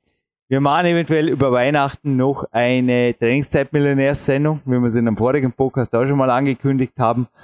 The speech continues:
Und zu dieser Vereinbarung, eventuell bleibst du schon kurz in der Leitung, machen wir das so.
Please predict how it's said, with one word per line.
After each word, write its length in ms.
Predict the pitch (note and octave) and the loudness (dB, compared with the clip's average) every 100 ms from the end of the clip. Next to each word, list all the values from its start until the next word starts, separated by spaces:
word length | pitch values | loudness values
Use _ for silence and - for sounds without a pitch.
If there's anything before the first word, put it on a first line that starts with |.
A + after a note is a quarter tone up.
| - - _ _ - | -20 -20 _ _ -4
Und 380 | C#3+ D3 C#3+ - | 0 0 -2 -4
zu 260 | - C#3 C3+ | -2 -2 -2
dieser 540 | - D#3 F3 F3 D3 | -2 -4 0 0 0
Vereinbarung, 720 | C3 C3 G#2+ C#3+ D3 C#3 D3+ C3+ | 0 0 2 2 2 2 2 2
eventuell 380 | C#3 C3+ C#3 | 0 0 -2
bleibst 280 | A#2+ B2+ C3+ | 0 0 0
du 40 | - | 0
schon 180 | B2+ A2+ | 0 0
kurz 280 | D3 C#3+ | -2 0
in 80 | C#3+ | 0
der 100 | B2 | 2
Leitung, 340 | A2+ A#2 - A2 | 2 0 0 0
machen 220 | A#2+ C#3+ | 2 2
wir 40 | G2+ | 2
das 180 | F#2 | 0
so. 160 | - F2 | 0 -2